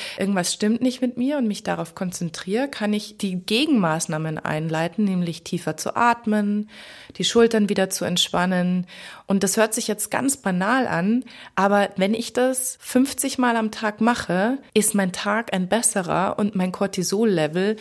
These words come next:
nicht so hoch, wie es normalerweise wäre. Und das wiederum ist natürlich gut für mein Wohlbefinden.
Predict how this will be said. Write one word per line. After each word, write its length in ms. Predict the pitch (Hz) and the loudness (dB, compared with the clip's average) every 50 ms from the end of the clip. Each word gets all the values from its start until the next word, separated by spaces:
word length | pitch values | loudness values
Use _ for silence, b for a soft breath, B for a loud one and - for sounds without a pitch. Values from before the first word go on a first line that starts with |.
| B B B B B B | B B B B B B
nicht 560 | - 190 190 202 226 220 220 - - - - - | 0 4 6 6 6 4 2 -2 -6 -8 -8 -6
so 280 | 208 196 180 196 202 185 | -6 -4 0 0 0 2
hoch, 240 | 208 214 214 214 214 - | 4 2 2 2 0 -2
wie 100 | 196 185 | -2 -2
es 120 | 185 - | 0 -2
normalerweise 760 | 190 190 196 214 247 247 196 151 143 - - 147 - 170 165 | -2 0 0 2 2 2 0 0 -2 -4 -6 -4 -4 -2 0
wäre. 220 | 175 185 208 214 | 2 2 2 2
Und 240 | - 196 180 185 - | 2 0 0 0 0
das 240 | 156 151 - - - | 0 0 0 0 2
wiederum 400 | 185 185 190 190 190 202 202 202 | 2 2 2 2 2 2 2 2
ist 140 | 190 - - | 2 0 -2
natürlich 460 | 185 180 - - 196 190 190 185 - | -2 -2 -2 -2 -2 -2 -2 -4 -4
gut 220 | - 196 196 190 | -4 -4 -4 -4
für 200 | - - - 185 | -4 -6 -4 -2
mein 260 | 185 180 180 180 185 180 B B B B | 0 0 0 0 -2 -4 B B B B
Wohlbefinden. 760 | B 156 151 147 156 151 - - 156 147 147 - 147 147 151 | B 2 2 2 2 0 -2 -2 -2 0 0 0 0 0 0